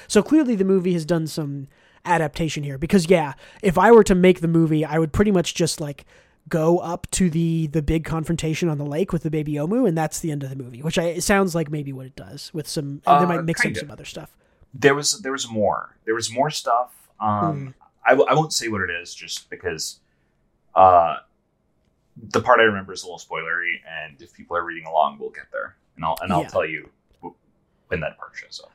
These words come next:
Speaker 1: And we are, we are, I think, I don't know if it will be the next thing we do or if we'll do it at the end, but we are going to watch the movie and, and talk about that a little bit, 'cause I'm, I'm curious to see it, because I do think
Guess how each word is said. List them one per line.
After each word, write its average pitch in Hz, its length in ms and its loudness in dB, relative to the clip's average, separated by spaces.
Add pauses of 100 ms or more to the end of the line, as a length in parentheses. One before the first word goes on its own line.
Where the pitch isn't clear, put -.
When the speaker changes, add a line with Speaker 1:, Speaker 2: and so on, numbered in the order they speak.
Speaker 1:
And 196 120 0
we 226 100 4
are, 285 340 4
we 208 140 6
are, 220 140 8
I 202 100 6
think, 180 260 2
I 165 60 -4
don't 254 140 2
know 349 120 2
if - 100 -2
it 269 80 -2
will 233 80 0
be 190 140 2
the 170 60 4
next 160 220 -6
thing 220 140 -4
we 220 80 -2
do 233 180 -2
or 202 120 0
if 156 60 -6
we'll 170 80 0
do 160 100 0
it - 40 0
at 143 80 -14
the 160 140 -6
end, 208 220 -4
but 175 80 0
we 196 140 2
are 233 120 6
going 214 200 4
to 190 60 4
watch 180 260 2
the 180 80 -2
movie 156 300 2
and, 143 180 -4
and 143 140 -6
talk 156 180 -6
about 147 200 -8
that 147 140 -8
a 151 40 -8
little 160 140 -6
bit, 156 160 -8
'cause 175 120 -4
I'm, 180 300 -2
I'm 202 140 -2
curious 208 260 -4
to 170 100 -12
see 156 140 -10
it, 135 100 -14
because 170 180 -6
I 165 80 0
do 180 140 -2
think 170 380 -4